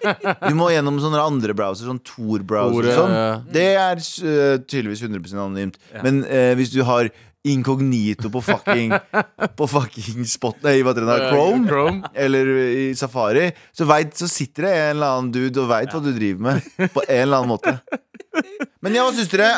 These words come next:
Speaker 2: Er det, er det, er det en bra måte? Fordi, eh, organisasjon som, eh, som Anonymous,
Speaker 3: Mm.
Speaker 2: det er jo bra, men det er jo ingen som styrer det. Hvem regulerer
Speaker 3: Ja,
Speaker 2: regulererne?
Speaker 3: sant? Hvem, ja, ja, who watches the watchmen?
Speaker 2: Ja, hvem klipper frisøren, som Chirag ville ha sagt?
Speaker 3: Ja,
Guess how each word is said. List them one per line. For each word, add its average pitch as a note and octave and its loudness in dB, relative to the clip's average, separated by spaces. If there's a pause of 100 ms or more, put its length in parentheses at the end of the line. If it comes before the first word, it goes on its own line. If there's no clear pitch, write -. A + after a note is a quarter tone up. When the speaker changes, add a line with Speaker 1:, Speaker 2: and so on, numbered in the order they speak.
(100)
Speaker 2:
Er - 0
det, G3+ 4
er G3 2
det, F#3+ 6
er F3+ 4
det F3+ 4
en F#3 -2
bra D#3 0
måte? D#3 -2 (260)
Fordi, F3 -2 (560)
eh, C#3 0
organisasjon D#3 -2
som, D3 -2 (120)
eh, C#3 0 (200)
som C3 -2
Anonymous, B2 0 (120)
Speaker 3:
Mm. A2+ -14
Speaker 2:
det C3+ 0
er B2+ 4
jo D3 2
bra, D3 2
men E3+ -2
det D#3+ 4
er E3+ 2
jo D3+ 0
ingen B2 0
som E3 -4
styrer C#3+ 0
det. C3+ 2
Hvem D#3 2
regulerer D3 2
Speaker 3:
Ja, A#2+ 0
Speaker 2:
regulererne? B2 0
Speaker 3:
sant? D#3 -2
Hvem, D#3+ -4
ja, E3 2
ja, C#3+ 0
who D3+ -2
watches C3 -4
the C#3+ -4
watchmen? D#3+ -2
Speaker 2:
Ja, D#3 0
hvem D#3+ -2
klipper C#3 -4
frisøren, C#3+ 0
som D#3 -4
Chirag C#3+ -2
ville D3 -2
ha D3 -6
sagt? F3 -2
Speaker 3:
Ja, E3+ 0